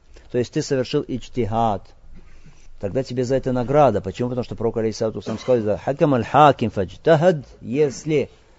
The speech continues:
решающий принял решение, совершил иджтихад,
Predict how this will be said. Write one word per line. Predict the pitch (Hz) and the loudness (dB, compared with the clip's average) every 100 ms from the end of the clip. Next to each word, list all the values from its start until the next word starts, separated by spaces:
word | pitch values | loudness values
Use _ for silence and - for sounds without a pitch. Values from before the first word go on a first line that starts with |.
| _ _ _ _ - | _ _ _ _ -2
решающий | 127 - 156 151 131 - 123 | -2 6 10 10 8 2 0
принял | 131 147 131 | 4 6 6
решение, | 120 - 143 143 123 | 4 4 6 6 4
совершил | - 120 113 139 127 | 0 -2 0 2 0
иджтихад, | 104 - 107 139 131 | 0 -4 0 2 2